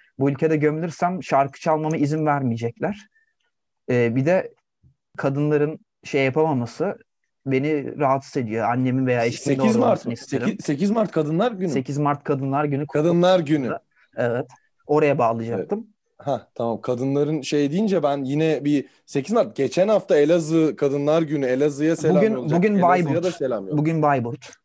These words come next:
Speaker 2: Bayburt Kadınlar Günü. Tamam.
Speaker 1: Evet.
Speaker 2: Ee, seksen bir devam ederiz buradan. Yani çok buradan onu da kutlayalım.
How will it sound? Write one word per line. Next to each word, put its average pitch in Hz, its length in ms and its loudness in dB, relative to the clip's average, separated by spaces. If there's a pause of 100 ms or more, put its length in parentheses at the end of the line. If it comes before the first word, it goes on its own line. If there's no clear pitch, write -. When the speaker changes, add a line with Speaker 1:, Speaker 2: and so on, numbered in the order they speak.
(260)
Speaker 2:
Bayburt 175 420 -2
Kadınlar 104 420 -6
Günü. 85 220 -10
Tamam. 131 300 -4
Speaker 1:
Evet. 131 280 2
Speaker 2:
Ee, 143 260 -2
seksen 165 460 -4
bir 170 320 -6 (100)
devam 160 300 -2
ederiz 107 380 -6
buradan. 117 320 -8 (380)
Yani 131 240 -2
çok 143 220 -6
buradan 147 260 -4
onu 160 160 -2
da 160 60 0
kutlayalım. 151 500 -4